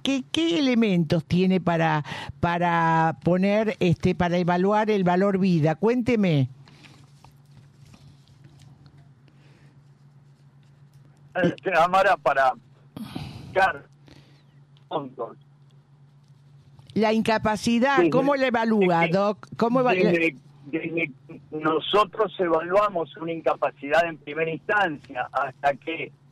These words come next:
Speaker 2: el abogado culmina con todo el trámite de notificaciones de la sentencia, el expediente se radica en la Cámara y se da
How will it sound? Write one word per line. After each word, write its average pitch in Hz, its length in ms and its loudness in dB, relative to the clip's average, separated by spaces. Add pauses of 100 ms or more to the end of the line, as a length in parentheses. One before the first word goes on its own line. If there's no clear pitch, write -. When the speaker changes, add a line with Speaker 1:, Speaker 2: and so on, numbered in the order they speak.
(300)
Speaker 2:
el 131 200 -4
abogado 139 540 0
culmina 160 580 -2
con 127 220 -10 (160)
todo 151 100 -2
el 147 100 -6
trámite 151 480 2
de 143 120 -2
notificaciones 143 920 0
de 147 80 2
la 147 200 2
sentencia, 156 680 -4
el 113 120 -6
expediente 131 640 -6
se 139 80 0
radica 135 480 2
en 156 100 2
la 160 120 4
Cámara 127 580 0
y 104 240 -20 (100)
se 107 200 -14 (220)
da 127 160 4